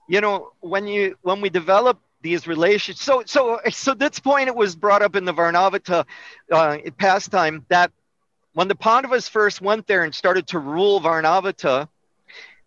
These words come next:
they were re-, it was recommended by Srila Vyasadeva that you invite pe-, you go invite everybody, w-, you know, according to their, um, according to their, uh, social position,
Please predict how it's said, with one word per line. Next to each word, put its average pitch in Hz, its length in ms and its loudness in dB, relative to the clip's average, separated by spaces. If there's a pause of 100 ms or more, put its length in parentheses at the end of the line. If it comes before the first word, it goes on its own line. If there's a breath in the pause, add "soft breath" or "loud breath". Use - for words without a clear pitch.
(500)
they 214 220 6
were 233 160 2
re-, 214 220 4
it 214 100 0
was 208 160 -6
recommended 196 680 0
by 170 140 2
Srila 196 380 -4
Vyasadeva 170 600 -2
that 165 200 0
you 202 100 -10
invite 180 440 0 (680)
pe-, 202 240 -6
you 170 100 -4
go 185 340 -2
invite 180 540 0 (140)
everybody, 214 840 0 (180)
w-, 156 200 -8
you 185 120 0
know, 185 120 2
according 208 520 -2
to 196 160 -6
their, 175 540 0 (120)
um, 143 400 -2 (580 soft breath)
according 202 460 -2
to 190 140 -12
their, 165 600 0
uh, 135 380 -2
social 214 580 0
position, 151 640 -6